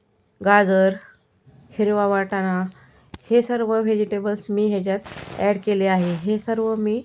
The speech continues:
उकडण्यासाठी टाकणार आहे. इकडे बीटही घेतली आहे, त्याच्यामुळे आपल्याला वरचे कलर टाकण्याची काही गरज पडत नाही. पावभाजी करताना नेहमी आपण ज्या भाज्या कच्च्या शिजवणार आहे, त्याला फोडणी देऊन घ्यायची, म्हणजेच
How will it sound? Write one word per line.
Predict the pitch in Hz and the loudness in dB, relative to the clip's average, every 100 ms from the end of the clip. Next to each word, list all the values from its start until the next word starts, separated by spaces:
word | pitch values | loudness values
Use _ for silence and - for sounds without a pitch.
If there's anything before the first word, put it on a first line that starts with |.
| - _ - | -10 _ -12
उकडण्यासाठी | 208 226 208 208 202 202 214 | -2 -2 0 -2 -4 -4 -4
टाकणार | 214 196 208 202 | -2 -6 -6 -6
आहे. | 190 185 180 175 - - _ | -4 -4 -4 -8 -14 -20 _
इकडे | 202 220 214 214 202 _ - 170 | -4 0 2 0 -2 _ -16 -4
बीटही | 208 226 233 226 226 | 0 2 4 6 6
घेतली | 208 202 202 | 2 -2 -2
आहे, | 190 180 | 0 0
त्याच्यामुळे | 190 196 208 208 214 214 | -2 -2 -2 0 0 0
आपल्याला | 196 202 196 190 233 - - - - _ _ _ - - - - - | -2 -4 -4 -2 -6 -12 -20 -20 -20 _ _ _ -20 -20 -20 -20 -2
वरचे | 208 214 - 220 | -2 -2 -2 -2
कलर | 226 214 214 | 2 2 2
टाकण्याची | 214 202 202 196 | 0 -2 -4 -4
काही | 190 202 202 | -2 -2 0
गरज | 196 202 202 | 0 -2 -4
पडत | 190 196 185 185 | -4 -2 -2 -2
नाही. | 180 180 214 - - - - | -4 -4 -6 -10 -20 -20 -4
पावभाजी | 220 220 214 202 | 0 2 2 0
करताना | 208 208 202 202 202 | 0 -2 0 0 0
नेहमी | 202 214 214 226 233 - - - | 2 0 0 -2 -4 -8 -8 -6
आपण | - 202 220 214 | -4 -2 -2 2
ज्या | 220 | 4
भाज्या | 220 208 190 208 | 4 2 0 -2
कच्च्या | 214 220 233 | -4 -4 -6
शिजवणार | 220 208 202 196 196 | -2 -2 -2 -2 -2
आहे, | 190 190 190 | -2 -2 -2
त्याला | 208 208 202 | -4 -2 -2
फोडणी | 208 - 214 208 214 | -2 -2 -2 0 0
देऊन | 208 202 | 0 0
घ्यायची, | 190 185 180 185 | 0 -4 -4 -6
म्हणजेच | 180 190 185 214 | -4 -2 0 -2